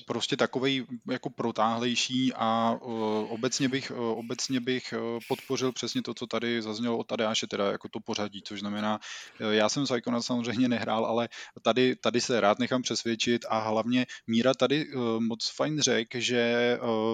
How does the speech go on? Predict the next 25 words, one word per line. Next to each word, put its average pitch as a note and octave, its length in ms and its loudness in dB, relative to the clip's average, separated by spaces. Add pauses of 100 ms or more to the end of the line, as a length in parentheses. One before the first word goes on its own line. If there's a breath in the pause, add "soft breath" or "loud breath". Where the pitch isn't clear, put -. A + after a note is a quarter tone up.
pokud - 280 -4
jste D3 140 -4
hráli B2+ 260 0
nějakou B2+ 420 -2
hru B2+ 180 -4
od C3 120 -6
studia B2+ 360 -4
Double A#2 220 -2
Fine, F#2+ 300 -2
a F#2 80 -6
je G2 80 0
vlastně A2 280 -2
pravda, G2 460 0 (400 loud breath)
že A2 200 4
já G2+ 220 2
třeba A#2+ 200 0
jsem B2+ 200 -4
hrál A#2 340 2
naposledy A#2+ 420 -6
od A#2+ 100 -6
nich C3 140 -4
Broken A2 340 -4
Age F#2 340 -6 (420 soft breath)
a G2+ 300 2 (240)
prostě A2+ 520 0